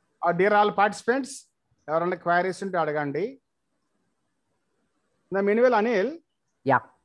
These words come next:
Speaker 1: Uh, I'm, I'm having one, uh, query. ఇప్పుడు మనము, ఆ, కంట్రోల్ ఎంటర్ కొట్టంగానే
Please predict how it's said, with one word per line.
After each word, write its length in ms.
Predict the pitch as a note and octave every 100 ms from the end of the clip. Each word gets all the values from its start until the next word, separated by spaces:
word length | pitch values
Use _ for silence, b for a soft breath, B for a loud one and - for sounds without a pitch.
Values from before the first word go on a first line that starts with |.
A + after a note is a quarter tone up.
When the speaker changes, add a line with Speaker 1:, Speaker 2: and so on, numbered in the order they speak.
| _ _ _ _ -
Speaker 1:
Uh, 580 | D#3+ D#3+ D#3 D#3 D#3 D3+
I'm, 120 | D#3+ F3 E3
I'm 140 | F3+ F#3+
having 360 | E3 F3+ G3+ G3+
one, 240 | F#3 E3+ D#3 C#3
uh, 360 | C3 B2 A#2 A2 _
query. 400 | C3 B2 A#2 E3 D4 _ _ _ _ - A2+ - _ _ _ _ -
ఇప్పుడు 520 | F#3+ - A3+ G#3+ G#3+
మనము, 760 | G#3 F#3+ F#3+ F#3+ F#3 D#3+ A#3 C#4 _ _ _ _ _ _ _ _ -
ఆ, 60 | D#3 D3 D3 C#3+ C#3 D3 - _ -
కంట్రోల్ 320 | E3+ G3 G#3+
ఎంటర్ 260 | G3+ F#3+
కొట్టంగానే 760 | F3+ F3+ F3+ F3+ F3 G3 E3+ F3+